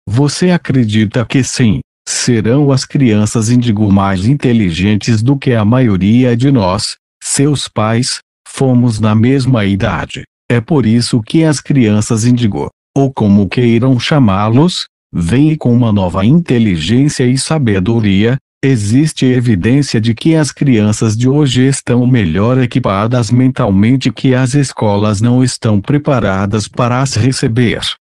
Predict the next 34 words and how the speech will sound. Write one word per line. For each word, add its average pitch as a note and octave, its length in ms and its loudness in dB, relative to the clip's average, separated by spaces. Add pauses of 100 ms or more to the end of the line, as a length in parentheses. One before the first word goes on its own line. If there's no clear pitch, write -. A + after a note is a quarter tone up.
É C3 100 2
muito G#2+ 560 2
comum A2+ 480 2
escutar C3+ 640 -2
os B2 160 0
lamentos G#2+ 640 0
de A#2 80 0
que D#3+ 220 0
as D#3 160 0
capacidades B2 1000 -2
educativas A#2 880 0
das G2+ 200 -2
crianças G#2+ 680 0
estão A#2 360 -2
a A#2 60 0
decair G#2+ 560 0
e C3 100 0
que C3 220 0
as B2+ 220 0
escolas G#2+ 640 -2
estão A2+ 400 0
a A2+ 60 -2
fracassar A2+ 840 -2
na C3+ 120 2
preparação A2 840 0
destas C3+ 480 -2
crianças A2 640 0
para B2 300 -2
afrontar B2+ 800 -2
as A2 140 -2
situações A2+ 800 0
críticas G#2 680 -2
da A2 160 -2
vida. F#2+ 420 -2